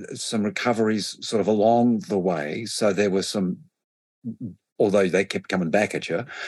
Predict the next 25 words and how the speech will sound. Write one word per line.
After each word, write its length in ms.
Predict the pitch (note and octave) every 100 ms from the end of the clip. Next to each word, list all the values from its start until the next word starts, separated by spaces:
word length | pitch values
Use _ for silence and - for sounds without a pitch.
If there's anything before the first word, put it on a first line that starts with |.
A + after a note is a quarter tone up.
| - - - -
Uh, 300 | - A#2+ A#2+ - _ _
and 220 | - C#3+ C3
then 460 | E3 E3+ E3 C3 -
some 220 | - D#3
of 140 | C#3+
these 200 | C3 C#3+
stories. 220 | - G#2 F2+
You 60 |
want 60 | F3+
to 60 | G#3+
give 160 | G3
us 180 | D#3 -
a, 240 | C3 A#2+ -
a, 340 | A#2 A2 -
maybe 180 | - G#2
a, 80 | G#2 - -
a 60 | -
personal 360 | F#2+ C#3+ - A#2
example, 360 | G2+ G2 F#2+
if 160 | F2+ -
you, 200 | F#2 F#2+ -
only 260 | A#2 A2+
if 140 | F#2 -
you 80 | E2
wish, 360 | G2+ F#2 -